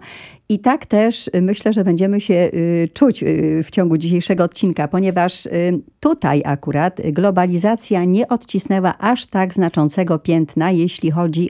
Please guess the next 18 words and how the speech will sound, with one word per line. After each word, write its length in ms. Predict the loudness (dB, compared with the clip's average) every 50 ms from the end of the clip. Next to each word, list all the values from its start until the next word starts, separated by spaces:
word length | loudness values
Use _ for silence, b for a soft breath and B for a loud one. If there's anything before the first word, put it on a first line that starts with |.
| -2
o 160 | -4 -4 -4 -4
sposób 420 | -4 -2 -2 -2 -2 -2 -6 -8
ubierania 480 | -6 -2 0 0 2 2 2 2 2 0
się 140 | 2 0
ludzi 340 | 2 2 2 2 0 0 2
w 60 | 2
ogóle, 460 | 2 2 2 0 -2 -2 -2 -4 -6 B B B B B B B B B -2
nie 120 | 0 2 2
tylko 260 | 2 0 2 2 2
mężczyzn. 640 | 2 2 2 0 0 -2 -4 -4 -4 -2 -2 -4 B B B B B B B _ 2
Y, 140 | 2 2
tu 240 | 2 2 0 0 2
panuje 440 | 2 0 0 2 2 2 0 0 0
o 120 | 0 0
wiele 280 | 0 0 2 2 2 2
więcej 440 | 2 2 0 0 0 0 0 0 2
luzu 600 | 2 2 2 0 0 0 0 2 0 0 -4 -6 _
i 120 | -4 -4